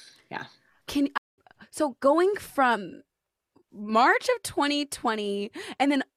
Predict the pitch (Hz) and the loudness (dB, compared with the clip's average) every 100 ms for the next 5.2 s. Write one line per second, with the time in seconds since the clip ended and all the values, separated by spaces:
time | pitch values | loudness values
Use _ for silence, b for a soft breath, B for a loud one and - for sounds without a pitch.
0 | - - 302 349 392 359 320 247 208 208 | -20 -2 0 2 0 -2 -4 -6 -6 -4
1 | 233 240 185 - - 233 196 605 294 - | 0 0 -2 -10 -4 -2 -2 -2 -6 -2
2 | 277 285 294 302 311 320 719 719 403 311 | 2 6 8 8 6 4 2 -4 -2 -2
3 | 277 277 269 233 254 247 - 240 247 277 | 0 -2 -2 -2 -4 -6 -6 -2 4 4
4 | 277 269 262 254 269 311 294 254 233 220 | 2 -2 -4 0 2 2 0 -2 -4 -6
5 | 214 214 | -8 -10